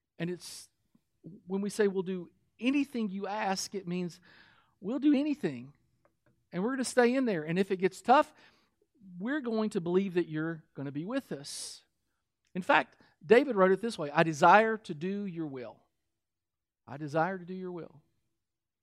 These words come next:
Let me end with a story. There's a guy named Paul Richardson. He talks about going to the Christmas tree store, and we have those all around here, so you all know what that looks like. He, uh, it was his,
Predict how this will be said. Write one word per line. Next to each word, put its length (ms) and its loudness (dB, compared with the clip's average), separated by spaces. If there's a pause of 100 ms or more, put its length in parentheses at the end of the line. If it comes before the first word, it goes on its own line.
(260)
Let 100 4
me 120 8
end 100 6
with 100 -2
a 60 -4
story. 340 -10 (1300)
There's 120 -6
a 40 -2
guy 160 8
named 180 2
Paul 260 8
Richardson. 540 4 (320)
He 100 2
talks 300 6
about 240 8
going 260 6
to 140 -4
the 200 6 (280)
Christmas 400 0
tree 220 -2
store, 400 4
and 80 4
we 100 2
have 160 6
those 180 2
all 140 10
around 220 4
here, 140 -2
so 120 -8
you 160 0
all 140 8
know 120 0
what 140 0
that 160 0
looks 180 0
like. 220 6 (480)
He, 320 4
uh, 400 8
it 140 -2
was 100 0
his, 320 -2